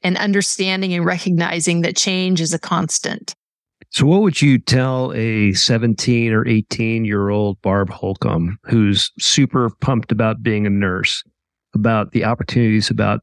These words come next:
Speaker 2: being a nurse in the military?
Speaker 1: I think just the level of experience or the opportunities for experience are limitless, really. You get great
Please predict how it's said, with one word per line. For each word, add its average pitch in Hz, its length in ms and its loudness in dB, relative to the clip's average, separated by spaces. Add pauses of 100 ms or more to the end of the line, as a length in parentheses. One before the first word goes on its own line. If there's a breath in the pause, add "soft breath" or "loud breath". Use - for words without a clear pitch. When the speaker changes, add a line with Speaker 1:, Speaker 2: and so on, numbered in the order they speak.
Speaker 2:
being 101 220 0
a 101 60 0
nurse 101 380 0
in 101 80 -2
the 92 80 -4
military? 92 540 -2
Speaker 1:
I - 920 -20
think 370 140 -6
just - 220 0
the 196 120 0
level 175 380 -2
of - 120 -6
experience 180 760 -2
or 170 40 -2
the 156 160 -6
opportunities 180 760 2
for 170 200 0
experience 170 800 0
are 160 320 -2
limitless, - 720 -2
really. 156 580 0 (100)
You 190 200 2
get 196 380 -2 (440)
great 196 420 0